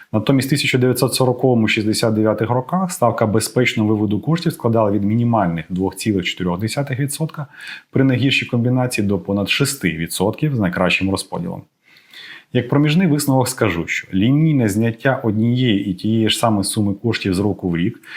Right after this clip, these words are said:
збільшує вірогідність того, що при просадках ринку ваші заощадження можуть вичерпатись.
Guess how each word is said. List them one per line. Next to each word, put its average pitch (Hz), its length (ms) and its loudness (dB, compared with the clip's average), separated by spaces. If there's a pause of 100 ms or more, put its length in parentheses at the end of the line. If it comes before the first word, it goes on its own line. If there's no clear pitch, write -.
(140)
збільшує 110 640 2
вірогідність 101 600 2
того, 175 260 2
що - 180 -2
при 101 160 -2
просадках 110 600 0
ринку 175 380 0 (280)
ваші 123 380 2
заощадження 131 720 2
можуть 143 300 0
вичерпатись. - 680 -6